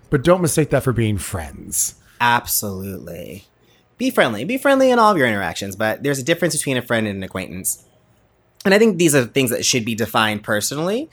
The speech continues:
Speaker 1: 'Cause
Speaker 2: We all have different boundaries, right? And, and, and different levels of, uh, of the friend threshold and
Speaker 1: And
Speaker 2: what
Speaker 1: trust.
Speaker 2: that looks like, and trust.
Speaker 1: Trust. You also don't wanna give away your intellectual property to everyone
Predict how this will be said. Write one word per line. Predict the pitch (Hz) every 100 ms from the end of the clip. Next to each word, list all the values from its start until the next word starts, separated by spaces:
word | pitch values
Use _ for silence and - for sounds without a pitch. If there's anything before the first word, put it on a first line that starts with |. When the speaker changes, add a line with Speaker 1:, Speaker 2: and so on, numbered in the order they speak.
| -
Speaker 1:
'Cause | - 185
Speaker 2:
We |
all | 214
have | 156
different | 135 117
boundaries, | 107 110 120 165 180 120
right? | 127
And, | 120 123
and, | 120 123
and | 127
different | 127 131 98
levels | 110 104 107 123 117
of, | - 107 98 92
uh, | 95 95 - - - - - -
of | 107
the | 107
friend | 107 131 113 110
threshold | 110 107 123 120
and | 147
Speaker 1:
And |
Speaker 2:
what | 110
Speaker 1:
trust. | 107 151 196 -
Speaker 2:
that | 120
looks | 147
like, | 117
and | 113
trust. | - 104 135 -
Speaker 1:
Trust. | 120 135 170 - - - - - _ _
You | 151
also | 202 233
don't | 208
wanna | 165 147
give | 101 131 143
away | 143 131 131 131 127
your | 120 123
intellectual | 120 120 117 113 110 98
property | 113 117 101 92 90
to | - 113 120
everyone | 101 101 85 92 92